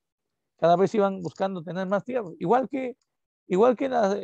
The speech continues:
los gamonales del sur, le iban quitando tierras a las comunidades campesinas. Los iban expulsando prácticamente cada vez más, más y más lejos. Esa es la revuelta antifeudal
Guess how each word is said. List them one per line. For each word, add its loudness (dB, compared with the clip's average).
los 0
gamonales 4
del 2
sur, -2
le -2
iban 0
quitando -6
tierras -6
a -4
las -6
comunidades -6
campesinas. -8
Los -10
iban 0
expulsando -2
prácticamente -4
cada 0
vez 4
más, -2
más -4
y -16
más 0
lejos. -4
Esa -4
es -8
la -2
revuelta -2
antifeudal -2